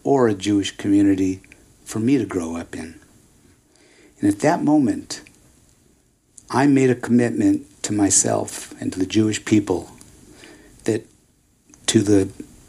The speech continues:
to our most cherished legacy of dor lador, from generation to generation.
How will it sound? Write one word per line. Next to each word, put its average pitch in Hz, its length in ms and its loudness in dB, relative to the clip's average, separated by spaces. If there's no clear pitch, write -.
to 113 180 -2
our 104 140 -2
most 101 280 -2
cherished 147 540 -2
legacy 104 760 0
of 95 200 -6
dor 117 220 2
lador, 95 680 -4
from 98 200 0
generation 117 760 0
to 98 100 -10
generation. 98 800 -2